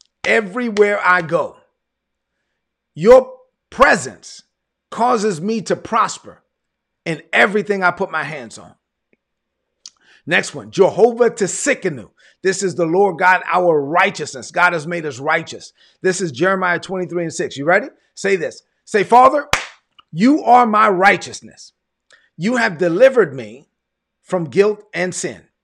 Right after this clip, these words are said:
You have washed me under the blood of Jesus. You have cleansed me with the washing of the water of the word.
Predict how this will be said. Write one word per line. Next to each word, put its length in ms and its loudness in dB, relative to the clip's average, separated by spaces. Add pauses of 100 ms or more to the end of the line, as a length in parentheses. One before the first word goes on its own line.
(880)
You 140 0
have 200 4
washed 600 2
me 400 -20 (760)
under 320 2
the 140 2
blood 300 0
of 120 -4
Jesus. 600 -8 (840)
You 200 0
have 240 2
cleansed 580 -4
me 360 -20 (720)
with 260 2
the 100 -2
washing 600 -2
of 100 -6
the 100 -4
water 360 -2
of 240 -4
the 80 -2
word. 440 -2